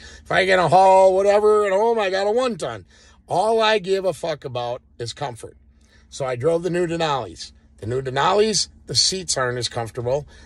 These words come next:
They seem to like to make these really, really hard on that edge, and it digs into my side, and I don't really like it. So I was like, "Okay, so let's go try some other trucks." I drove the Ford. The Ford, the seats were a little more comfortable, but it rode like a fucking buckboard.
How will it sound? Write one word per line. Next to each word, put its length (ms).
They 120
seem 320
to 120
like 400
to 80
make 260
these 300
really, 320
really 320
hard 500
on 120
that 220
edge, 320
and 100
it 140
digs 260
into 100
my 140
side, 540
and 120
I 60
don't 180
really 220
like 260
it. 100
So 160
I 120
was 100
like, 160
"Okay, 500
so 160
let's 180
go 120
try 240
some 180
other 220
trucks." 360
I 140
drove 260
the 60
Ford. 480
The 80
Ford, 360
the 60
seats 300
were 80
a 40
little 180
more 160
comfortable, 580
but 120
it 80
rode 240
like 160
a 40
fucking 360
buckboard. 560